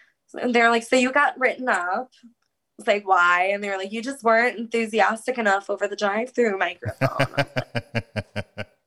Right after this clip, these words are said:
Speaker 1: I don't know what I can tell you.
Speaker 2: Well, it does make sense 'cause,
Speaker 1: Took
Speaker 2: uh,
Speaker 1: everything I had to get out of bed this morning. <laughs>
Speaker 2: well, Starbucks workers do seem to be rather, uh,
Speaker 1: Oh, it's 'cause
Speaker 2: yeah.
Speaker 1: they cracked the whip in the
Speaker 2: Yeah.
Speaker 1: back. That is,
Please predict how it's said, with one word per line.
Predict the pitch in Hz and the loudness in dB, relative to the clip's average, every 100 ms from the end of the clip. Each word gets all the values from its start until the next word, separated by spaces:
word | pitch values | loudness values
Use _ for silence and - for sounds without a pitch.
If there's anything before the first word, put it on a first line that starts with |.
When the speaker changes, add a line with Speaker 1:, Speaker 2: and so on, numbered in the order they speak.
| _ - | _ -2
Speaker 1:
I | 226 | -2
don't | 269 269 226 | -4 -4 0
know | 233 247 | 2 4
what | 226 233 | 4 2
I | 226 | 2
can | 214 233 214 | -2 -6 -6
tell | - 220 247 | 2 2 4
you. | 254 226 - - - 269 254 - - - | 0 -2 -4 -6 0 0 0 -8 -18 -2
Speaker 2:
Well, | 123 | 2
it | 139 | 4
does | 147 202 175 | 4 4 4
make | 185 151 | 4 4
sense | - 165 123 - | 2 4 2 0
'cause, | 101 | 0
Speaker 1:
Took | 339 | 2
Speaker 2:
uh, | 294 | 4
Speaker 1:
everything | 277 294 294 294 277 | 2 2 0 -2 -2
I | 262 | -2
had | 269 254 247 | 0 -2 -4
to | |
get | 269 233 | -2 0
out | 220 | 0
of | - | -2
bed | 226 214 | -2 -2
this | 226 - | -8 -2
morning. | 311 427 539 | 2 2 0
<laughs> | - - - 659 587 - | -4 -6 -2 -4 -4 0
Speaker 2:
well, | 139 110 | 0 0
Starbucks | - 156 185 175 - | 2 2 4 2 2
workers | 143 139 127 104 | 2 4 2 2
do | 101 131 | 4 4
seem | 127 135 123 110 | 4 4 4 4
to | 95 | 4
be | 95 | 2
rather, | 92 92 95 95 92 87 | 4 4 4 2 2 2
uh, | 82 80 80 78 - | 4 4 2 -2 2
Speaker 1:
Oh, | 262 240 214 | 4 6 4
it's | 214 220 - | 2 -4 -2
'cause | 311 | -2
Speaker 2:
yeah. | 170 | 0
Speaker 1:
they | 214 | -4
cracked | - 240 208 - | -2 0 0 -2
the | 190 | -4
whip | 196 202 196 | 0 0 -2
in | 185 | -2
the | |
Speaker 2:
Yeah. | 170 170 | 2 2
Speaker 1:
back. | 190 180 190 | 2 0 2
That | 202 214 | 2 2
is, | 208 | -2